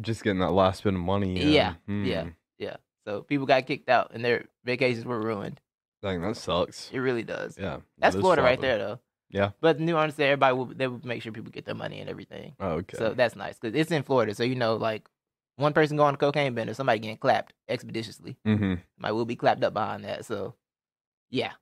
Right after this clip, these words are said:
Speaker 2: Good luck.
Speaker 1: Yeah.
Speaker 2: That's, that was my what's flopping. I just, you just shut down the hotel in the middle of people being there. It's incredible.
Speaker 1: Can I throw in another what's flopping
Speaker 2: Talk to
Speaker 1: too?
Speaker 2: me.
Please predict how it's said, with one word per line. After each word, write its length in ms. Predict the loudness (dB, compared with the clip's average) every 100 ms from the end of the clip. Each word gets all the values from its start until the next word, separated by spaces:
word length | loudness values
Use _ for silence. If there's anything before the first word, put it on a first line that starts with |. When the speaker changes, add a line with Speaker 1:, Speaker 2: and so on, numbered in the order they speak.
| _ _ _ _ _ _ _ _ -2
Speaker 2:
Good 140 | 4
luck. 240 | 6 4 2
Speaker 1:
Yeah. 60 | -10 _ _ _
Speaker 2:
That's, 220 | 0 0 4
that 180 | 4
was 120 | 4 2
my 160 | 4
what's 180 | 4 2
flopping. 380 | 0 -2 -2 -6
I 120 | -2 -2
just, 180 | -2 -16 -12
you 100 | -8
just 420 | -8 -8 -12 _
shut 160 | 2 4
down 160 | 4 4
the 60 |
hotel 200 | 2 2
in 60 | 2
the 60 | 0
middle 160 | -2
of 60 | -2
people 200 | -4 -6
being 240 | -6 -6
there. 220 | -6 -8 -10 _ _ _ _ _ _ _ _ _ _
It's 80 | _ _ _ _ -16
incredible. 520 | -4 0 0 -2 -8 _ _ _ _ _
Speaker 1:
Can 100 | 4
I 40 |
throw 220 | 6 6 8
in 60 |
another 360 | 4 4 4 6
what's 180 | 4 4
flopping 400 | 2 2 0 -2
Speaker 2:
Talk 140 | 0
to 60 | 0
Speaker 1:
too? 60 |
Speaker 2:
me. 120 | -2